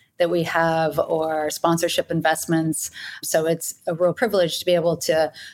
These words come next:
find and fund and then fast track startups that really help us bring new fan engagement experiences to the forefront. And I've always been in tech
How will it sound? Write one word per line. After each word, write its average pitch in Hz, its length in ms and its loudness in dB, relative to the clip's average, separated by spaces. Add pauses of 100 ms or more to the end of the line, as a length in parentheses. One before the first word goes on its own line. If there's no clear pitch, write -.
find 170 580 4
and 160 300 0
fund 180 400 2
and 160 140 2
then 156 180 0
fast 165 340 -2
track - 220 0
startups 160 600 0
that 160 140 -2
really 160 200 0
help 156 240 -2
us 156 280 -2
bring 165 360 0
new 160 180 2
fan 156 260 0
engagement 151 400 0
experiences 156 760 -2
to 165 100 0
the 156 80 -4
forefront. 156 600 0 (440)
And 156 220 2
I've 156 140 -4
always 185 280 2
been 196 240 2
in 190 220 2
tech 202 420 0